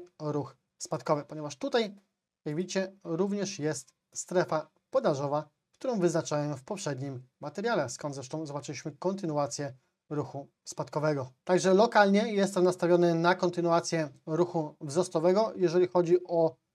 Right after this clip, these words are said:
konkretne, e, wzrosty całego rynku, czekam na wybicie sześćdziesięciu pięciu tysięcy dolarów. No i zobaczymy, co powie Jerome Powell w przyszłym tygodniu podczas spotkania FED. Jeżeli chodzi o E T H, tutaj również poinformowałem o tym, że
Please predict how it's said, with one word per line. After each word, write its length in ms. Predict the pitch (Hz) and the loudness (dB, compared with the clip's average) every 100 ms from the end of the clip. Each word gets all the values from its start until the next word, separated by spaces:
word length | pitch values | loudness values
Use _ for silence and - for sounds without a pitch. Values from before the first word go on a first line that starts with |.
| _ _ | _ _
konkretne, 720 | 185 185 185 202 196 180 165 | 2 2 6 4 4 2 2
e, 260 | - 165 156 | -4 -4 -4
wzrosty 400 | 139 170 170 175 | -2 -2 -2 -4
całego 340 | - 175 175 | 0 2 6
rynku, 340 | 175 180 175 170 | 6 4 4 -2
czekam 480 | - 190 190 185 165 | 2 0 2 2 2
na 140 | 151 | 0
wybicie 340 | 147 147 156 | 0 -4 -6
sześćdziesięciu 500 | 131 160 151 160 139 | -6 -6 -8 -8 -10
pięciu 440 | - 143 131 143 131 - _ _ | -10 -10 -8 -10 -10 -16 _ _
tysięcy 460 | 165 143 131 - | -8 -8 -10 -10
dolarów. 400 | 131 147 147 131 - _ - | -2 0 0 -4 -12 _ -6
No 60 | |
i 40 | 285 | 2
zobaczymy, 380 | 185 170 170 143 | 2 2 0 -2
co 360 | - 185 208 | 2 2 2
powie 360 | - 156 156 151 - _ _ _ _ | -2 0 2 0 -6 _ _ _ _
Jerome 320 | 147 180 175 156 | 0 4 4 4
Powell 320 | 143 143 143 - _ _ | 2 2 0 -8 _ _
w 280 | 131 139 131 - _ _ _ _ _ | -10 -8 -8 -12 _ _ _ _ _
przyszłym 300 | 202 180 180 | -8 -4 -4
tygodniu 380 | 156 151 147 131 | 0 0 -2 -4
podczas 320 | 147 135 143 | -6 -4 -6
spotkania 580 | - - 202 143 139 131 127 _ _ | -6 -10 -4 -4 -2 -4 -8 _ _
FED. 340 | - 151 - _ _ _ | 0 0 0 _ _ _
Jeżeli 260 | 226 226 254 | -2 2 4
chodzi 260 | 226 208 | 4 4
o 320 | 220 202 202 196 | 6 6 4 2
E 100 | 214 | -2
T 120 | 202 | -2
H, 240 | 180 196 196 | 2 2 2
tutaj 400 | 196 202 202 196 | -2 0 4 4
również 340 | 196 190 185 | 4 2 2
poinformowałem 600 | 185 180 175 165 175 175 | 2 2 2 4 4 4
o 100 | 175 | 2
tym, 200 | 170 165 | -2 -2
że 280 | 147 170 170 | 2 2 2